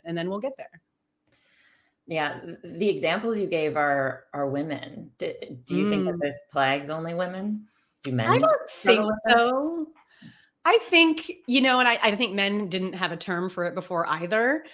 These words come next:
Speaker 1: Um, but I think now that they hear us kind of speaking up about it and, you know, supporting each other and talking about it, I think they had a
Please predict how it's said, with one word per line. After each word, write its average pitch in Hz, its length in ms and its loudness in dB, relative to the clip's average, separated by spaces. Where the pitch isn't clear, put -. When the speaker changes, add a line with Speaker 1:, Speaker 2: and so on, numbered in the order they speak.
Speaker 1:
Um, 170 360 -2
but 185 100 -4
I 196 60 0
think 226 200 2
now 226 100 6
that 208 160 -2
they 196 160 -4
hear 185 300 -6
us - 600 -2
kind 196 120 -6
of 170 80 -6
speaking 202 480 -6
up 330 160 -2
about 269 300 0
it 247 260 0
and, 165 680 -6
you 175 60 -10
know, 160 160 -8
supporting 262 420 0
each 247 140 -2
other 220 140 -2
and 208 80 -6
talking 214 280 -4
about 208 240 0
it, 214 160 -2
I 185 80 -4
think 196 180 -4
they 202 100 0
had 202 140 -2
a 190 80 0